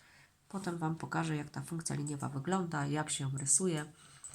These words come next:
Zaczniemy od definicji.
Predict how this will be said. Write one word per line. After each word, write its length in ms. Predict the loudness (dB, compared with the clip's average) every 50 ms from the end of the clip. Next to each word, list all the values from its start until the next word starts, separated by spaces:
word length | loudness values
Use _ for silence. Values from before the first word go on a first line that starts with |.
| -18 -20 -20 -20 _ _ _ _ _ _ _ _ _ _ _ _ _ -20 -20 -20 -12 2 4
Zaczniemy 380 | 6 6 8 6 6 6 4
od 100 | 4 2
definicji. 560 | 2 0 -2 -2 -2 -4 0 2 2 2 2